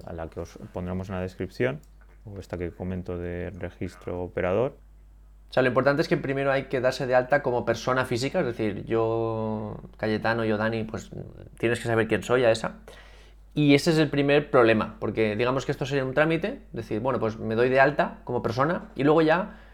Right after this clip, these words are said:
Speaker 2: voy registrando mis drones uno a uno, según categoría, según marca, según tal. ¿Qué pasa? Que aquí ya tenemos los primeros errores. Que, por ejemplo, lo que nos ha, lo que nos ha pasado antes, que lo que nos ha, lo primero que nos ha
Speaker 1: Lo
Speaker 2: pasado, ¿qué ha
Speaker 1: primero que
Speaker 2: sido?
Speaker 1: nos ha pasado es que la, el, <laughs> el servidor, como ahora me está pasando,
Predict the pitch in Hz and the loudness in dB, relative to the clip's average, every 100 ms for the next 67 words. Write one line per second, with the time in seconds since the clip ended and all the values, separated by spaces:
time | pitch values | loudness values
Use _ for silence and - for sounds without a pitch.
0 | - 143 143 151 156 147 143 139 127 135 | -2 2 2 2 0 0 0 -2 -2 -2
1 | 143 131 123 113 147 147 143 117 117 120 | -2 -2 0 2 2 0 -2 -2 -4 -2
2 | 113 113 113 123 113 107 110 113 107 - | -2 -2 -2 -2 -2 -4 -4 -6 -8 -8
3 | 95 - - - - - - - - - | -8 -8 -12 -20 -20 -20 -20 -20 -12 -2
4 | 135 123 110 110 123 127 139 - 120 135 | 0 0 2 2 2 2 2 0 0 0
5 | 147 113 110 107 104 104 101 90 85 - | -4 -4 -4 -4 -2 -2 -2 -4 -4 -8
6 | - - - - - - - - - - | -16 -20 -20 -20 -20 -20 -20 -20 -20 -20
7 | - - - 110 - 107 113 107 98 101 | -20 -14 -6 -4 -2 0 0 0 -2 -4
8 | - - 107 107 107 110 117 110 113 123 | -4 -6 -4 0 0 0 2 2 0 -2
9 | 151 - 120 113 113 107 104 113 120 135 | -4 -2 -2 -2 -2 -2 -2 -2 0 0
10 | 143 139 - 107 107 107 113 117 117 113 | 0 0 2 2 4 2 2 -2 -2 -2
11 | 110 113 120 113 - 113 101 - 110 92 | 0 0 2 0 2 6 6 4 -2 -2
12 | 107 - - 120 113 107 107 98 110 143 | -2 -2 0 2 2 4 4 4 6 4
13 | 151 113 95 107 113 104 104 110 117 107 | 4 0 2 0 0 0 0 0 0 0
14 | 120 | -2